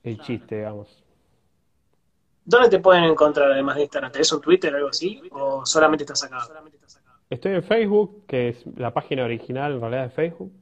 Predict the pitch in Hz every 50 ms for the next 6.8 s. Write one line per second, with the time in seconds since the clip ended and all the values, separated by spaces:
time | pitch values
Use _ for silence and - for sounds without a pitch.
0 | _ _ _ _ _ _ - 131 123 117 113 113 113 113 113 113 110 110 107 107
1 | 107 107 107 _ _ _ _ _ _ _ _ _ _ _ _ _ - _ _ _
2 | _ _ _ _ _ _ - 135 135 143 143 135 127 127 123 120 120 123 131 139
3 | 139 131 - 127 127 120 113 110 120 113 113 - - 131 135 151 165 170 170 143
4 | 113 117 110 - - - 113 113 - - 120 113 110 110 - 120 127 151 165 156
5 | - 135 117 110 113 117 117 117 - - _ _ - 131 131 135 139 143 139 139
6 | - - _ - 127 123 120 123 135 139 139 - - 127 120 120